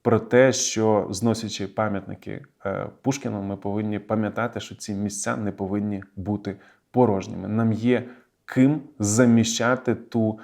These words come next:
пропагандистську навалу, яка була за-, затягнута в наші міста. І це якраз прекрасні представники української літератури. Ми не безрідні, і нам і є що показати і розказати.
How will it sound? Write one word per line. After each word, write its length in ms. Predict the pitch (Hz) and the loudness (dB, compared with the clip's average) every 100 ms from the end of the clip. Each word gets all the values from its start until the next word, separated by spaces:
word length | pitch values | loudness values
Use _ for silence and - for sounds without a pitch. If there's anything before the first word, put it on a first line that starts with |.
| - _ - | -20 _ 2
пропагандистську 840 | 131 117 120 120 113 120 117 - | 2 4 4 4 6 4 4 -2
навалу, 600 | 104 120 127 117 110 104 | 4 6 6 6 4 4
яка 240 | 104 101 107 | 2 2 0
була 260 | 104 107 | 0 0
за-, 200 | 98 104 - 113 | 0 -4 -6 -8
затягнута 760 | 104 107 101 110 101 104 104 | -6 -6 -4 -4 -4 -4 -4
в 40 | |
наші 340 | 104 101 - 98 | -2 -4 -4 -8
міста. 500 | 101 - 127 143 - - _ - | -8 -4 0 0 -2 -18 _ -14
І 60 | |
це 240 | - 139 147 | -4 0 0
якраз 460 | 110 110 113 - - _ _ | 0 0 0 -2 -14 _ _
прекрасні 640 | - 127 117 127 127 117 117 | 0 0 2 0 0 -2 -4
представники 840 | 117 113 - - 104 107 104 127 127 | -4 -8 -6 -6 -4 -4 -4 -4 -4
української 680 | - 104 110 104 - 104 | -6 -6 -4 -4 -6 -6
літератури. 640 | 101 101 104 101 131 139 113 | -6 -6 -6 -6 -2 0 2
Ми 160 | 113 | 2
не 220 | 107 110 | 2 0
безрідні, 720 | 107 101 90 107 123 127 107 | 0 -2 -4 -2 -2 -2 -4
і 60 | 98 | -4
нам 320 | 98 104 92 - | -4 -6 -8 -6
і 140 | 101 | -4
є 240 | 104 107 120 | -2 -2 -4
що 400 | - - 90 131 _ _ | -8 -8 -8 -12 _ _
показати 640 | 107 - 95 101 98 90 - | -8 -8 -6 -6 -6 -10 -10
і 60 | 104 | -8
розказати. 580 | 110 - 101 92 - | -8 -10 -16 -16 -20